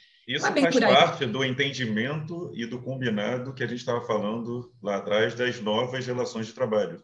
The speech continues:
Speaker 1: Tem que tá
Speaker 2: Perfeito.
Speaker 1: tudo combinado. Se tiver tudo combinado, bom, vambora, tamo junto.
Speaker 2: Perfeito. E é isso, assim, como é que eu faço a manutenção disso? Como é que eu mantenho este,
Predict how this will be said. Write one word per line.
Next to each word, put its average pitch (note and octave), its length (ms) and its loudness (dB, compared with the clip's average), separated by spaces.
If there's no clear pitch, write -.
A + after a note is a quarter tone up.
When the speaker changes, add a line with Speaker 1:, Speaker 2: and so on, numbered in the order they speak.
Speaker 1:
Tem A#2 160 -6
que B2+ 100 -10
tá C#3 140 -2
Speaker 2:
Perfeito. F3 340 -4
Speaker 1:
tudo F3 260 -4
combinado. B2+ 580 0
Se - 80 -18
tiver C#3+ 220 2
tudo E3+ 180 -6
combinado, D#3 640 -4
bom, A2 380 -8
vambora, G#2+ 480 2
tamo A#2+ 180 0
junto. F#2 340 -10
Speaker 2:
Perfeito. E3+ 540 -6
E - 80 2
é C#4+ 80 8
isso, D#4+ 220 2
assim, F#3 280 2
como G3+ 180 4
é G#3+ 40 4
que B3 120 0
eu A3+ 120 4
faço A#3+ 340 2
a A#3+ 40 -2
manutenção B3 560 0
disso? G#4+ 420 4
Como F#3+ 140 -2
é G3 40 0
que A#3 120 -4
eu A3 80 4
mantenho A#3 840 2
este, G3+ 680 -2